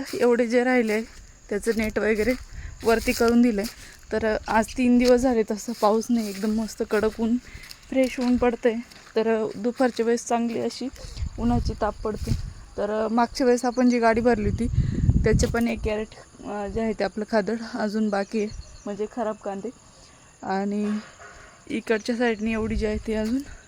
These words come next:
दिसते बघा चाळ भरलेली. तर, अ, जसे माणसांमध्ये काही खराब असतात, तसे कांद्यामध्ये सुद्धा एक अर्धा जे आहे ते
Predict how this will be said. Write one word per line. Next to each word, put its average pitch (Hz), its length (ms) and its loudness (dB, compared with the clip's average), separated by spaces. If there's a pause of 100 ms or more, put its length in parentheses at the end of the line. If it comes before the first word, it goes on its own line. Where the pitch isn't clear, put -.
(520)
दिसते 214 320 -4
बघा 190 220 -4
चाळ 190 240 -8 (840)
भरलेली. 190 460 -6 (1600)
तर, 214 340 2
अ, 226 40 0 (1040)
जसे 226 240 2
माणसांमध्ये 240 720 4
काही 226 260 0 (400)
खराब 240 400 4 (460)
असतात, 240 380 0 (120)
तसे 233 340 0
कांद्यामध्ये 220 1000 0
सुद्धा 226 300 0 (640)
एक 233 220 0
अर्धा 226 300 4
जे 214 220 0
आहे 226 180 2
ते 214 200 -2